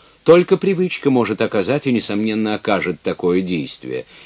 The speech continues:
ибо мы кругом себя наблюдаем миллионы раз,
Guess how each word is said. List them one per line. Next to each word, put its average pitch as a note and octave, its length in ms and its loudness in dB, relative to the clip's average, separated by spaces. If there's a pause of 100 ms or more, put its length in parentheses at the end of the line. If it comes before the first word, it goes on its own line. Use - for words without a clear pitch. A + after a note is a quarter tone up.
ибо G#2+ 240 4
мы A2 440 4
кругом G#2 520 4
себя G2+ 400 0
наблюдаем G2 520 0
миллионы F#2+ 540 2
раз, C3 360 -2